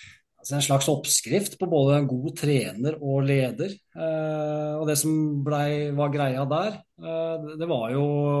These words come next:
en følelse av at, eh, han her er glad i deg. Ordentlig glad, altså fatteren er glad i meg. Den, eh, den, det både sa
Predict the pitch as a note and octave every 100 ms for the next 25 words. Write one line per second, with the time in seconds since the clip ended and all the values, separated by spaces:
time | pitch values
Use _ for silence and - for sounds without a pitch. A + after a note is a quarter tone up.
0 | C#3+ C#3 C#3+ C#3 D#3 D#3 C#3+ F3 B2+ -
1 | - D3 C#3 C#3+ C#3+ - D3 D3 C#3+ C3+
2 | B2+ C#3 B2+ B2+ C#3 C3+ C3 B2 A#2 C3
3 | F#3 - _ _ _ C#3+ D3+ D3+ D3 C#3
4 | C#3 C#3 C#3 C3+ - C3 - E3 E3+ D3+
5 | C3 A2 B2+ F#3 - _ - D3+ D3 D3+
6 | D3+ C#3+ C#3+ C#3 C3+ C#3+ C#3 C#3 C#3 C#3
7 | C3+ - B2